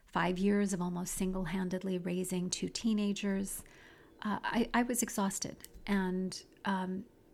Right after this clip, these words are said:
and frustrated because I felt throughout this whole period of time that I was really betraying myself because I wasn't happy, but I also wasn't willing to leave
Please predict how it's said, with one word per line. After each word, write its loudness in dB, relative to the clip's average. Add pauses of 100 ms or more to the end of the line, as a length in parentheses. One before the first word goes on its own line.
(400)
and 2
frustrated 2
because -2
I 0
felt 0
throughout -4
this -6
whole -4
period -6
of -8
time -4 (640)
that -2
I 2
was -2
really 2
betraying 0
myself -2
because -2
I 4
wasn't 0
happy, -2 (520)
but 4
I 2
also 2
wasn't -2
willing -2
to -4
leave 0